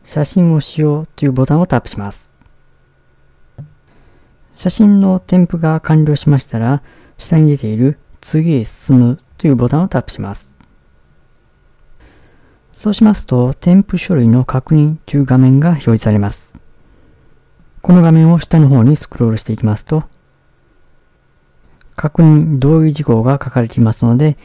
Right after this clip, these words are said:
こちらを確認していただき、最後にこの下の赤いボタン、以上を確認、同意し、次へというところをタップします。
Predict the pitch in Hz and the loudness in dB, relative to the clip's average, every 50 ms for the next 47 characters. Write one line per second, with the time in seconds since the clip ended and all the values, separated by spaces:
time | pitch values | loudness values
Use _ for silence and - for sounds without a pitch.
0 | _ _ _ - - 156 - 165 156 147 147 - - 139 - 147 139 139 131 - | _ _ _ -10 -8 -6 -2 0 0 0 0 -2 -4 -2 2 2 4 4 2 0
1 | - - 131 120 123 123 120 117 117 - - 170 165 156 - - _ _ _ _ | -2 -4 -4 -2 0 0 0 0 -2 -4 -4 -4 -4 -4 -6 -10 _ _ _ _
2 | - - 202 185 147 117 104 98 101 123 - _ _ _ - 135 135 123 123 123 | -8 -2 -2 -2 0 -2 -4 -4 -6 -8 -12 _ _ _ 0 0 2 2 2 -2
3 | - - 135 123 117 117 - 120 - 151 127 107 107 - 101 98 101 135 - _ | -2 0 0 0 2 0 -2 -4 -2 -2 -2 -2 -2 -6 -6 -8 -10 -10 -14 _
4 | _ _ _ _ _ _ _ _ _ 175 165 156 151 113 104 101 110 127 139 151 | _ _ _ _ _ _ _ _ _ -4 -4 -2 -2 -2 -2 -2 -2 -2 -4 -4
5 | - _ - 135 - - 127 120 113 107 107 123 147 - _ _ - - - 127 | -8 _ -12 -12 -6 0 2 2 2 2 0 -2 -4 -10 _ _ -10 -2 0 0
6 | 123 123 120 117 - - - 143 143 139 - _ _ _ - - 151 143 139 131 | 0 0 0 -2 -4 -6 -6 -4 -6 -6 -8 _ _ _ -10 -6 -4 -2 0 0
7 | 110 101 - - _ _ _ - 135 131 117 - 131 - 180 156 127 - 110 104 | -2 -4 -8 -12 _ _ _ -2 -2 -2 -2 -2 -4 -2 -2 -2 -2 -4 -6 -6
8 | - - - - 98 98 - - _ | -8 -8 -10 -10 -10 -10 -12 -14 _